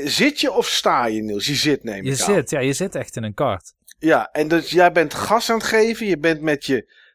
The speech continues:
Speaker 1: linkerhand of, of rechterhand aan het sturen. En met die andere ben je zijwaarts slaanbewegingen aan het maken. En dan ben je af en toe aan het kijken
Speaker 2: Ja.
Speaker 1: om met een hamer op een, op een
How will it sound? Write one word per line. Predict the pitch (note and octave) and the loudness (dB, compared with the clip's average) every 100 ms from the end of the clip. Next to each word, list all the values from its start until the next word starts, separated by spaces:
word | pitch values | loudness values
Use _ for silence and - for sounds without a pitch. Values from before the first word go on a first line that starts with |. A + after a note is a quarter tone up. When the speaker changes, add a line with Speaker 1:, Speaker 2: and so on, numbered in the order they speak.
| - | -10
Speaker 1:
linkerhand | B2 G3+ C4 A3 D#3+ E3+ D3 A#2 | 2 2 4 2 4 2 0 -4
of, | C3 C3+ | -8 -6
of | - D3 A2+ A#2 A#2+ | -6 -6 -6 -10 -2
rechterhand | G3 - F3+ D#3 C#3 | -2 0 2 0 0
aan | B2+ | -2
het | B2 | 0
sturen. | - A3 A#3 C4+ B3+ B3+ | -2 0 2 4 4 2
En | E3 | 0
met | E3+ D#3+ | 0 0
die | D#3+ | 0
andere | G3 B3 B3 A3 G3+ | 4 4 4 2 2
ben | D#3+ F3+ | 4 4
je | E3+ D3 - _ _ _ _ _ | 6 4 0 _ _ _ _ _
zijwaarts | A#2+ - D#3 A#3+ A#3+ A3+ A3+ A#3 - _ _ _ _ | -8 2 4 4 4 4 4 2 -6 _ _ _ _
slaanbewegingen | - - F#3 A#3 C#4 A#3+ A3+ A3 G#3+ G#3+ G#3+ | -6 0 4 4 4 4 6 6 6 2 2
aan | - G3 | 2 2
het | F#3+ | 2
maken. | F3 F#3 F#3 - D#3+ | 0 2 2 2 0
En | D#3+ | 0
dan | D#3 | 2
ben | D#3+ | 2
je | C#3 | 2
af | D#3+ | 0
en | - | 0
toe | D#3+ | 0
aan | |
het | B2 - | 0 4
kijken | F#3 A3+ A#3+ A3+ A3 - | 6 6 4 -4 -6 -4
Speaker 2:
Ja. | D3 - | -2 0
Speaker 1:
om | E3 | 0
met | E3 | 2
een | C#3+ | 2
hamer | C3 B2+ F#3 A#3+ B3+ A#3 G#3+ G#3+ - _ | 0 4 4 6 4 4 2 0 -4 _
op | A3+ B3 - | 0 0 0
een, | F3+ F3 - - | -2 -2 -2 -2
op | F#3 | -4
een | F3 | -4